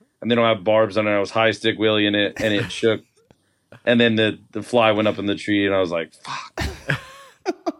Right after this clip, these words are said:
But I did catch one that was a nice one. And I,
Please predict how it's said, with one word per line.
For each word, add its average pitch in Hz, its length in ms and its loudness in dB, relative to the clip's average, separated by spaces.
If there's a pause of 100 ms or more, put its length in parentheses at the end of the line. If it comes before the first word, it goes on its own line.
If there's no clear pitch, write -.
(240)
But 139 120 4
I 147 80 4
did 151 260 0
catch 139 240 2
one 120 140 0
that 110 80 0
was 107 120 -4
a 110 40 -2
nice 113 360 0
one. 90 300 -14 (580)
And 120 160 2
I, 110 220 0